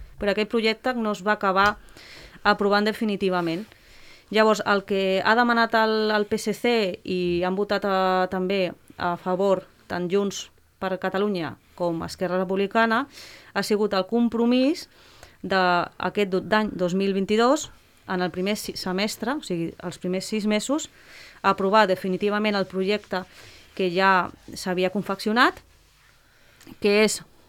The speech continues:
dos carrils, un de baixada i un de pujada, amb una primera aquaducte que va des de l'última cova de Caldes, després del, després del,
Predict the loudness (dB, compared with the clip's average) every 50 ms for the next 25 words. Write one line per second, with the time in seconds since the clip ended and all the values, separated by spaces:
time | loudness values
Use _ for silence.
0 | _ -20 -20 -20 -20 -20 _ -14 -8 -4 -2 -2 -2 0 0 0 2 2 2 2
1 | 0 -4 -10 _ _ -4 -2 -2 0 -2 -2 -2 -2 -2 -4 -4 -4 -4 -2 -2
2 | -2 -2 -2 -2 -2 -2 0 4 4 6 6 6 6 4 2 -2 _ -20 -20 -20
3 | -20 -20 -20 -20 -20 -8 -2 0 0 0 0 0 0 0 -2 -2 -2 -2 0 2
4 | 2 2 4 4 4 4 4 4 2 2 0 -2 -6 -12 -20 -20 -20 -20 -8 -2
5 | -2 -2 0 0 0 2 2 4 4 2 2 2 2 2 2 2 2 2 6 6
6 | 8 8 6 4 2 -2 -2 -2 -2 -2 -4 -2 0 0 2 2 2 2 2 2
7 | 0 0 -2 -2 -2 0 2 2 2 0 0 -2 0 0 0 2 2 2 2 0
8 | 0 2 2 2 2 2 0 0 -2 -6 -12 -14 -16 _ -10 -8 -8 -6 -6 -6
9 | -4 -4 -4 -4 -4 -4 -6 -6 -8 -8 -10 -14 _ _ _ _ -20 -20 -20 -20
10 | -20 -20 -20 -20 -20 _ -20 -18 -14 -12 -12 -8 -6 -6 -4 -2 0 0 2 2
11 | 2 0 0 0 0 0 -2 -4 -6